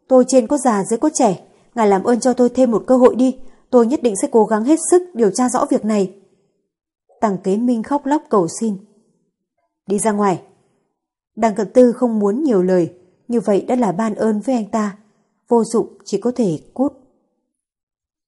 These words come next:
Trong lòng Tằng Kế Minh có khổ mà không nói được.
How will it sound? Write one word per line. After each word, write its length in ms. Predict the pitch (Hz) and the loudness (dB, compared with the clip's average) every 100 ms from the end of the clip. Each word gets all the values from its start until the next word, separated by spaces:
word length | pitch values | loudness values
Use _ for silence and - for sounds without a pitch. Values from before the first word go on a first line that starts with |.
| _ | _
Trong 200 | - 254 | -8 -4
lòng 260 | 240 202 175 165 | -2 0 -2 -4
Tằng 160 | 190 156 | -6 -4
Kế 120 | 190 | -2
Minh 240 | 220 226 214 | -2 -4 -4
có 200 | 190 240 | -4 -2
khổ 240 | - 240 165 | 2 4 4
mà 120 | 165 | -2
không 220 | 202 226 | -2 -4
nói 180 | 196 254 | -4 -2
được. 300 | 233 170 | -2 -2